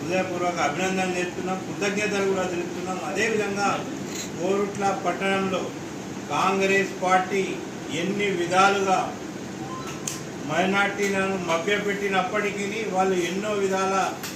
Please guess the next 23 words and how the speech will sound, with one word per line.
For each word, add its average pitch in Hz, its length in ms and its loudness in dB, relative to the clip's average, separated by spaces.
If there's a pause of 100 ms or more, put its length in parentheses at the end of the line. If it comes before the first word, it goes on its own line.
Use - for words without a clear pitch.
(160)
రకరకాల 190 840 2 (300)
ప్రయత్నాలు 185 500 2
చేసి 185 460 -2 (340)
అనేక 208 380 -2
మంది 190 520 0 (320)
పార్టీ, 185 460 2 (240)
పార్టీ 185 320 2
ఫిరాయింపులకు 190 920 2
పాల్పడి 190 480 0 (400)
ఇలా 175 160 0 (120)
ఎన్నికల 190 400 0
కంటే 190 300 -2
ముందు 196 260 -2
వివిధ 185 320 0
పార్టీల 190 540 2
నాయకులను 196 840 0 (240)
వాళ్ళ 180 200 4
పార్టీలో 185 560 0
కలుపుకున్నా 202 760 0
కానీ 190 480 4 (460)
కోరుట్ల 196 540 0 (100)
పట్టణంలో 196 520 0
దాదాపు 190 800 4